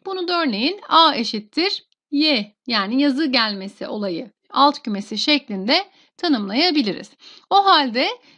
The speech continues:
bir deneyin tüm olanaklı sonuçlarını örnek uzay, örnek uzayın alt kümelerine de olay diyebiliriz. Şimdi bakalım kesin ve imkansız olay ne demek? Bir olay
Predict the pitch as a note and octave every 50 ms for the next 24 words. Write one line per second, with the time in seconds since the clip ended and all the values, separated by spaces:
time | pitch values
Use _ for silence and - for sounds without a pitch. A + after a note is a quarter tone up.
0 | _ - F4+ F#4 D#4 F4 E4+ E4+ E4+ E4 D4+ - - G4 F#4+ F4+ D#4+ D4 C#4 C4
1 | A#3+ A#3 B3+ - G#3+ G#3+ - A3 G3+ G3 G3 - G3+ F#3+ F3 F3+ - - G#3+ A3+
2 | A#3+ C4 D4+ D#4+ - F#4 E4+ F4 F#4 F#4 G4 A#4+ B4 - _ - - _ - -
3 | D#4 F4 F4 F4+ E4 D4+ C#4 B3 A#3+ A3 G#3 G3+ - - D4+ E4+ F4 - - -
4 | C4+ A#3+ G#3 G3 G3 G3 G3 F3+ G3 A3+ D#4+ F#4+ G#4+ - _ _ - - - C#4+
5 | D4+ C#4+ B3 A#3 C#4 G#4 G#4+ _ _ _ _ - C4+ C4 F4 G4+ G4 D4+ A3+ F#3
6 | - - - _ _ _ _ _ _ _ _ _ _ - - - - - A4+ A#4+
7 | C5 B4+ B4+ - F#4+ D4 A#3 C4 G4 B4 - - - F4 F4 E4 - - F#4+ F#4+
8 | F#4 F#4 F#4 F4 F4 E4 - E4+ E4+ E4+ E4+ D#4+ - - F4 E4 C#4 - - -
9 | - A#3 A3 G#3+ G#3 G3+ G3 F#3 - - G#3 G#3 G3+ G3 F#3+ G#3+ D4 A4 - -
10 | _ - - - - - _ - - A#4 A#4+ B4 A4 F4+ C#4 A3 A3 D4